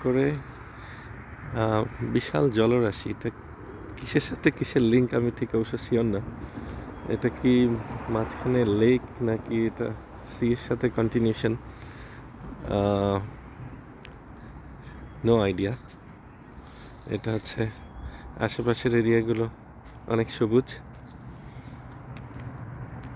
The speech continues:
সবুজ আর সবুজ।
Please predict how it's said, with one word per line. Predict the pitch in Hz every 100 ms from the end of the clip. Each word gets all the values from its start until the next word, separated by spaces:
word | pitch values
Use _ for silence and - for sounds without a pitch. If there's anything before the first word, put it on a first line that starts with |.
| - - - - - - - - - - - - - - -
সবুজ | 120 117 123 117
আর | 110
সবুজ। | - 113 98